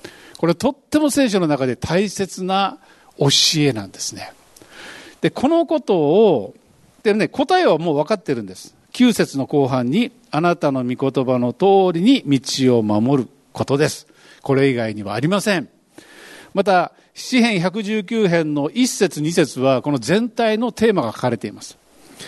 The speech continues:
読んでみますと、「幸いなことよ、全く道を行く人々、主の教えに歩む人々。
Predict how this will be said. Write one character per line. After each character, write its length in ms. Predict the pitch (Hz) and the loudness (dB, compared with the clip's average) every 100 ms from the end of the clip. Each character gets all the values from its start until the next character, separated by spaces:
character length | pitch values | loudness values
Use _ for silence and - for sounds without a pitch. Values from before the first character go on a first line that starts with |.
| - - | -20 -4
読 180 | 156 | 0
ん 40 | 139 | 0
で 80 | 123 | -2
み 60 | |
ま 80 | 113 | -6
す 100 | - | -4
と、 220 | 139 131 _ | -4 -4 _
「幸 480 | - 160 160 160 160 | -8 -2 -2 0 0
い 80 | 147 | 0
な 100 | 143 | -4
こ 120 | 139 | -6
と 100 | 135 | -2
よ、 280 | 156 226 - _ - | 0 0 -2 _ -4
全 140 | 135 | -4
く 340 | - - 147 127 | -2 -4 -4 -4
道 340 | 120 - 127 | -6 -4 -2
を 20 | |
行 120 | 113 | -2
く 100 | - | -4
人 180 | 120 - | -6 -2
々、 320 | 123 104 - - | -2 -2 -8 -8
主 180 | - - | -6 0
の 120 | 147 117 | 2 2
教 220 | 110 - 135 | 0 2 2
え 40 | |
に 120 | 208 | 4
歩 220 | 127 123 | 2 0
む 40 | 107 | -2
人 220 | - 107 | -4 -4
々。 240 | 95 - | -4 -10